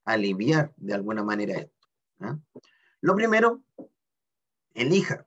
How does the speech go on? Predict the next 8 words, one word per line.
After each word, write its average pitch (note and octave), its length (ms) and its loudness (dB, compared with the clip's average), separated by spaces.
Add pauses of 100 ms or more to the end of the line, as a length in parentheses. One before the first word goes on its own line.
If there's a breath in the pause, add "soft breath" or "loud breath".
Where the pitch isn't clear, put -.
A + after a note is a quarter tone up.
(120)
¿cuál E3+ 180 6
vamos F3 240 6 (100)
a E3+ 40 6
analizar? E3+ 600 2 (520 loud breath)
Analicemos C#3 720 2
primero F#3+ 380 4
la F3 520 4 (1200)
horizontal, E3 520 2